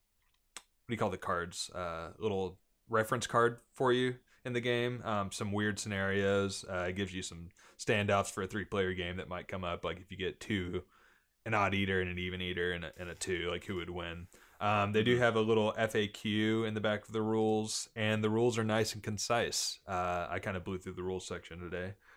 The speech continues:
Speaker 1: But, so those are some positives that I just wanna throw out for the game. Um, but my general overall impressions is kinda what we were talking about, is they had a lot of, like, threads of good ideas. They had a lot of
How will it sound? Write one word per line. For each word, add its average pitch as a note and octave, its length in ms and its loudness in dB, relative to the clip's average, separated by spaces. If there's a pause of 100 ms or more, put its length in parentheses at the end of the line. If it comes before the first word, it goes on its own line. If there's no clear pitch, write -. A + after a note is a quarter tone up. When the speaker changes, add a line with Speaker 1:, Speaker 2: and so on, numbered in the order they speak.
(160)
Speaker 1:
But, F3+ 360 -2
so B2 120 -2
those E3+ 200 6
are F3 60 4
some D#3 200 0
positives B2+ 540 4
that A#2 100 6
I A2 40 4
just G#2+ 140 -2
wanna A2 140 0
throw G#2+ 180 2
out G2+ 100 0
for G2 60 -8
the G2 80 -6
game. F#2+ 280 -4 (340)
Um, A#2 540 4
but C3 240 2
my C3 140 6
general G#3 320 8
overall D#3 260 8
impressions A#2 500 4
is G2+ 100 -2
kinda C3 220 4
what A2 100 6
we G#2 60 2
were G2+ 80 2
talking C3+ 300 4
about, G#2 280 4
is G#2 240 0 (100)
they B2 200 4
had C#3+ 360 6
a G#2+ 80 2
lot A#2+ 280 8
of, G#2+ 180 2
like, G2+ 340 2 (960)
threads A#2+ 560 4
of A#2+ 140 0
good C#3+ 160 4
ideas. C#3 540 4
They B2+ 80 4
had A#2+ 100 6
a A#2 60 6
lot A2+ 180 4
of F#2+ 280 -2